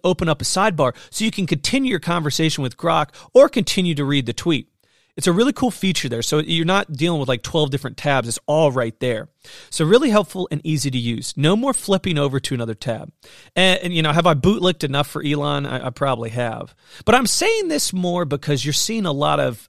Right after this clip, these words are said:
I'd say, hate on Grok for some, from some of the intellectuals on X.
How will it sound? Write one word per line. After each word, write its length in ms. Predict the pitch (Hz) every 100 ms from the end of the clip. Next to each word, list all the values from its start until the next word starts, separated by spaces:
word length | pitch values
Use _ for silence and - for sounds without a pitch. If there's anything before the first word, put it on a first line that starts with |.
| _
I'd 220 | 151 170
say, 240 | - 190 156
hate 320 | - 165 160
on 180 | 135 123
Grok 320 | 127 127 -
for 140 | -
some, 260 | - 165 160 _
from 160 | 143
some 240 | 131 165 143
of 60 |
the 80 | 127
intellectuals 720 | 147 139 123 120 - 120 113 113
on 180 | 113 110
X. 340 | 113 - -